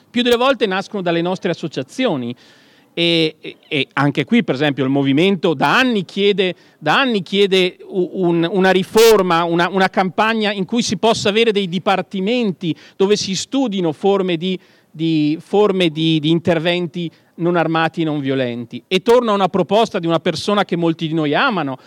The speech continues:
Alexander Langer, quando pensava ai corpi civili di pace,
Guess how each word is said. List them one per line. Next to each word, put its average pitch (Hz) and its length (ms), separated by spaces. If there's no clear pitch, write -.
Alexander 165 540
Langer, 185 400
quando 185 380
pensava 214 720
ai 170 180
corpi 220 420
civili 180 360
di 151 120
pace, 170 520